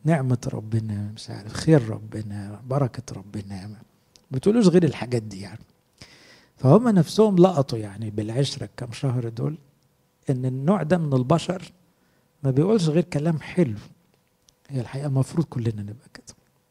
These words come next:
لأن ك-، من كلامك يظهرك، لغتك تظهرك، فبيبان إنك أنت تبع ربنا.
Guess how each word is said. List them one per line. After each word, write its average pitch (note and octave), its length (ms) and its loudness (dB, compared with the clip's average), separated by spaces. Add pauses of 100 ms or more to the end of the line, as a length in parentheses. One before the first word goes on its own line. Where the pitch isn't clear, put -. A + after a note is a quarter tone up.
(1040)
لأن B2+ 360 0
ك-، C#3 260 0 (160)
من A#2+ 280 -8 (100)
كلامك D3 480 0
يظهرك، A#2+ 640 2
لغتك B2+ 500 2
تظهرك، A2 680 -10 (220)
فبيبان D#3+ 520 0
إنك D#3+ 320 0
أنت F#3 200 -6
تبع F#3+ 360 -8
ربنا. F3+ 400 -2